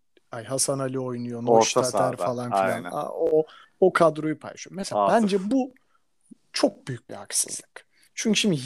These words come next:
Speaker 1: yirmi sene süren bir yönetimin, e,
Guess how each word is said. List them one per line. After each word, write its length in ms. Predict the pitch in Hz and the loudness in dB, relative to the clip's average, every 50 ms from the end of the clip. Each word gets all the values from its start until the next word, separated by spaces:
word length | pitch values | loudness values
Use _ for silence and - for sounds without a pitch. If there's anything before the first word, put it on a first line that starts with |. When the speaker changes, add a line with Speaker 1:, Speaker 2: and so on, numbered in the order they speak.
| 139 143 | -6 -4
Speaker 1:
yirmi 280 | 165 185 233 262 294 | -2 0 0 0 2
sene 240 | - - 170 165 160 | 2 2 0 0 -2
süren 460 | - - - 156 160 156 156 151 147 | -4 -4 -4 -4 -4 -4 -4 -6 -8
bir 100 | 156 156 | -8 -10
yönetimin, 680 | 143 143 147 143 147 165 151 - - 107 92 95 143 - _ _ _ _ _ _ _ _ _ _ _ _ _ _ _ _ _ - | -10 -10 -8 -8 -6 -8 -8 -10 -12 -14 -16 -18 -20 -20 _ _ _ _ _ _ _ _ _ _ _ _ _ _ _ _ _ -6
e, 340 | 131 131 131 131 131 127 | -4 -4 -4 -4 -4 -4